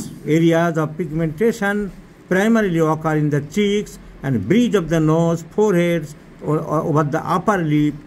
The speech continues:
et cetera। It occurs most commonly during pregnancy, প্রেগন্যান্সির সময় সাধারণত বেশি হয়ে থাকে।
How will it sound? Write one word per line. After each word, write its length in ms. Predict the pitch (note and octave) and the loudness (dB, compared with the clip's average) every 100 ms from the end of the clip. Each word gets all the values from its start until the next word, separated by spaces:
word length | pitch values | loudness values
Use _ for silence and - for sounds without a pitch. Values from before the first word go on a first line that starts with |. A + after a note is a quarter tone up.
| - - | -20 -8
et 160 | D#3 B2+ | -4 -4
cetera। 380 | C#3+ - - - - - - - - - | -4 -6 -10 -14 -14 -20 -20 -20 -12 -4
It 160 | F#3 - | -2 0
occurs 640 | E3+ A3 A#3+ G#3+ G#3 G3+ - - - A#2+ C#3 | 2 2 2 0 0 -2 -10 -20 -10 -2 2
most 300 | C4 B3 - | 2 0 -2
commonly 340 | G#3 G3+ F#3 E3 | -4 -2 -2 2
during 340 | E3+ D#3+ E3 D#3 E3+ | 2 2 0 -2 -2
pregnancy, 640 | F#3 F#3+ A3+ G3 - A#2 G#2 | -2 0 0 -2 -4 -6 -2
প্রেগন্যান্সির 520 | F3+ F#3 A3 A3 G3 | -2 0 0 -2 -4
সময় 300 | - E3+ D3+ | -2 -2 0
সাধারণত 720 | D3+ D3 C#3 C3+ C3+ C3+ C3 B2+ - - - G#2 | 0 -2 0 -2 -2 -2 -2 -6 -12 -18 -10 -2
বেশি 400 | A#2 C#3+ D3 E3 | 0 0 0 -2
হয়ে 200 | C3+ E3+ | 0 -2
থাকে। 400 | E3 E3 D#3+ A#2 | -4 -8 -8 -12